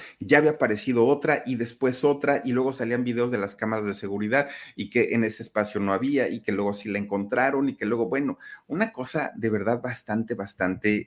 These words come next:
extraña. ¿Qué fue lo que obligaron las autoridades a que hiciera la familia Ocaña? A que ellos, en su afán de buscar justicia y de querer conocer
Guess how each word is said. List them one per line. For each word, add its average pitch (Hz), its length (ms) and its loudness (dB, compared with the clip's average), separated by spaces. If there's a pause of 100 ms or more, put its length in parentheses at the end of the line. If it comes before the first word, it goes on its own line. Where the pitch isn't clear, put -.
extraña. 87 520 -4 (340)
¿Qué 208 120 4
fue 240 200 2
lo 240 180 0
que - 220 -4
obligaron 104 880 0
las 92 220 -10
autoridades 92 840 -4
a 98 160 -8
que 90 140 -8
hiciera 113 380 -2
la 107 160 -4
familia 95 420 -4
Ocaña? 90 520 -4 (540)
A 117 220 -4
que 123 100 -4
ellos, 127 720 2 (520)
en 127 180 4
su 123 160 0
afán 143 340 0
de 170 60 2
buscar 110 580 0
justicia 101 880 -6
y 101 100 -4
de 90 140 -6
querer 98 320 -4
conocer 107 760 -4